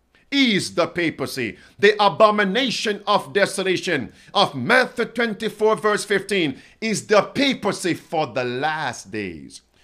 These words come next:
Go to verse five. This power commits blasphemies.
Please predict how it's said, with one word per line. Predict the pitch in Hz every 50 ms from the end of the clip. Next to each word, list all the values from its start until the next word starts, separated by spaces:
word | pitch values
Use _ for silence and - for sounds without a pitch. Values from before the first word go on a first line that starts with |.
| _ _ _ _ -
Go | 180 214 220
to | 214 208
verse | 147 156 202 202 196 -
five. | - 226 214 208 196 185 160 151 131 101 101 104 87 - _ _ _ _ _ _
This | - - 277 302 214 - -
power | - 175 175 151 147 139 127 143 160 175 151
commits | - - - 175 170 170 170 165 165
blasphemies. | 131 117 127 175 180 165 151 - - - - 147 131 120 107 101 95 87 - -